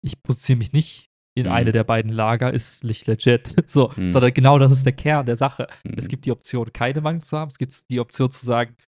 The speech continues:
Speaker 1: "Ich bin weder für A oder B, sondern ich bin für eine friedliche Lösung", so. Und es ist ja auch okay zu sagen, "Ich bin für die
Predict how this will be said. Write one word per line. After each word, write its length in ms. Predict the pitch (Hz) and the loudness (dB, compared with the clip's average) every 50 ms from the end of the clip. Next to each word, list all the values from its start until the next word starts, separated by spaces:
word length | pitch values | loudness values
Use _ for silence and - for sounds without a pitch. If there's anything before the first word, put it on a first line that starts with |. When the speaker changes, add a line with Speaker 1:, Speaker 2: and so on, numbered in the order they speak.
| _ _ - | _ _ -12
Speaker 1:
"Ich 180 | - - - - | -12 -12 -8 -6
bin 220 | - 131 120 110 | -6 -6 -4 0
weder 260 | 127 131 131 131 120 | 0 0 2 0 -2
für 520 | 117 - - 127 120 117 117 113 - - _ _ - | -2 -4 -4 -4 -2 -2 -2 -4 -8 -10 _ _ -6
A 160 | 117 120 123 | -2 -2 -2
oder 160 | 123 127 113 | -2 -2 -4
B, 220 | - 127 131 139 135 | -4 -2 -2 -2 -2
sondern 220 | 123 120 117 117 | -2 -2 -2 -2
ich 100 | 110 - | -6 -4
bin 100 | - 120 113 | -6 -6 -6
für 480 | - - - 120 117 117 117 113 110 _ _ | -6 -10 -6 -4 -2 -2 -2 -4 -6 _ _
eine 320 | - - 120 113 117 117 110 | -8 -6 -4 -4 -4 -4 -6
friedliche 520 | _ - 139 143 135 - 131 - - 135 | _ -4 -4 -4 -2 -4 -6 -4 -4 -4
Lösung", 500 | 131 135 139 147 131 139 143 135 135 135 _ _ _ - | -2 0 0 0 2 0 -2 -2 -6 -14 _ _ _ -8
so. 140 | 160 175 175 _ _ _ _ _ _ _ _ _ _ _ _ _ _ _ - 131 | -8 -8 -8 _ _ _ _ _ _ _ _ _ _ _ _ _ _ _ -6 -6
Und 160 | 139 135 _ _ _ _ | -6 -6 _ _ _ _
es 180 | - 135 - 156 | -6 -6 -4 -4
ist 160 | 147 131 - | -6 0 2
ja 80 | 170 | 4
auch 80 | 151 147 | 4 4
okay 240 | 135 131 - 160 156 | 4 2 0 -4 -4
zu 80 | - | -2
sagen, 160 | - 151 147 131 | -4 -6 -6 -6
"Ich 120 | - - | -6 -4
bin 120 | - 160 | -4 -4
für 200 | 170 - - 143 | -4 -2 -4 -4
die 140 | 127 127 - | -4 -4 -10